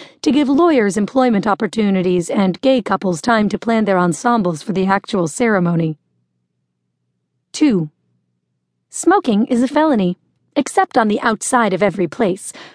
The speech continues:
where there is no danger of individual persons coming into contact with second-hand cancers. Three. After deciding gay people were in fact a form of human being,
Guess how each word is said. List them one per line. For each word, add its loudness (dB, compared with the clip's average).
where 4
there 2
is 0
no 2
danger 0
of 0
individual 0
persons -2
coming 0
into -2
contact -2
with -4
second-hand 0
cancers. -2
Three. -2
After 0
deciding 0
gay 2
people -2
were 2
in 2
fact -2
a -2
form 2
of -4
human 2
being, 2